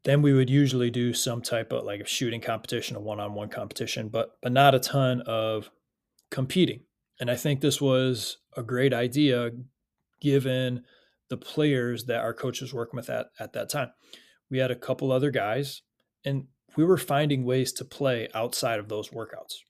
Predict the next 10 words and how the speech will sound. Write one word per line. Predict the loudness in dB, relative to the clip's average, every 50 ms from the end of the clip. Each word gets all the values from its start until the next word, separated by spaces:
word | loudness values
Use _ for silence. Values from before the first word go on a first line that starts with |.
| _ _ -8
right? | -8 -8 -6 -6
We | -6 -4
had | -4 -4 -4 -4
open | -6 -8 -8 -8 -10 -6
gyms | -2 0 2 2 2 0 0 -2
twice | -4 -2 -2 -2 0 0
a | 0
week, | 0 2 0 0 -2 -6 -16 _ _ _ _ _ _ _ _ _ _ _ _ _ _ -14
uh, | -12 -12 -8 -8 -8
between | -10 -10 -10 -12 -10 -10 -8 -6 -6 -6 -6 -8 -8 -8 -10 -12